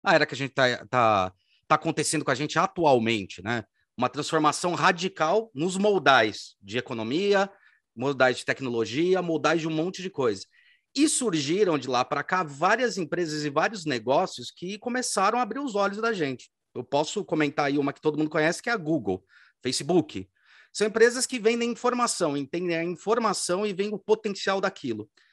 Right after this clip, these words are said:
Dentro disso, aquilo lá que a gente sempre fala de design, que eu sempre levanto a bandeirinha aqui pro meu lado, o designer é uma profissão que aprende a olhar o usuário como o centro da ação. E devido a isso, as empresas começaram a falar, "Opa,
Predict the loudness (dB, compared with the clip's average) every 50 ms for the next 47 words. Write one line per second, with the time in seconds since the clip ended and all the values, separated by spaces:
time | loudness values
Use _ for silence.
0 | _ _ _ _ _ 2 4 4 4 2 -2 -2 0 -2 -2 -2 -2 -2 0 0
1 | 2 0 2 2 2 2 2 2 0 -4 -4 -4 -4 -4 0 2 2 2 2 2
2 | -2 -6 -6 -6 -2 0 2 2 2 2 0 -2 -6 -8 -6 -6 -6 -6 -4 -6
3 | -6 -6 0 4 4 4 4 4 2 0 0 0 0 0 2 2 0 0 0 -2
4 | -2 -4 -6 -8 -6 -4 -2 0 2 2 4 4 2 2 -2 -6 -10 _ _ _
5 | _ _ _ 0 0 2 2 4 4 4 4 4 4 4 2 4 2 2 0 -2
6 | -4 -4 -2 -2 -2 -2 -2 0 0 0 0 0 0 0 0 0 0 0 0 2
7 | 2 2 4 2 2 2 0 -2 -2 -2 0 2 4 4 4 4 2 0 -2 -2
8 | -2 -2 -2 -2 -4 -4 -2 -2 -2 -2 -2 -4 -6 -2 -2 -2 -2 -2 0 0
9 | 0 0 0 -4 -8 _ _ _ -10 -10 -10 -10 -4 2 2 2 2 2 0 2
10 | 2 2 2 2 0 -2 -6 -4 -2 -2 -2 -2 -2 -2 -2 -4 -4 -4 -4 -4
11 | -4 -4 -2 -2 -2 -2 -2 -2 -2 0 0 0 0 0 -2 -4 -4